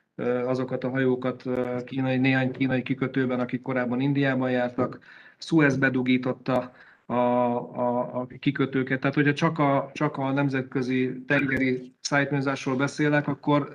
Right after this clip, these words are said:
világos, akinek eddig még nem volt világos, hogy mondjuk egy ilyen pandémia, ami egy hirtelen leállás után tulajdonképpen mint egy elzárja a, ö, a, a, a szállítási, az ellátási láncok, ö, logisztikáját.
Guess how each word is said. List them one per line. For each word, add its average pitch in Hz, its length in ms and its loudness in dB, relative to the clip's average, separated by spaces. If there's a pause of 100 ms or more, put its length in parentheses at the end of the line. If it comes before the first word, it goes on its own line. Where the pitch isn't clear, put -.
világos, 139 560 2
akinek 143 400 0
eddig 143 300 2
még 143 140 0
nem 143 200 2
volt 131 180 0
világos, 131 500 0
hogy 135 140 -2
mondjuk 127 280 -2
egy 127 140 -2
ilyen 131 180 0
pandémia, 127 540 2
ami 127 140 0
egy 127 140 0
hirtelen 127 440 -2
leállás 127 580 -2
után 127 360 0 (800)
tulajdonképpen 147 580 4 (160)
mint 147 180 -2
egy 139 120 2
elzárja 131 640 2 (220)
a, 127 420 0
ö, 127 380 -2 (200)
a, 127 420 -6 (220)
a, 123 360 -2
a 127 60 -2
szállítási, 127 800 0
az 123 120 -2
ellátási 131 560 0
láncok, 127 420 -2
ö, 127 320 -2
logisztikáját. 143 920 0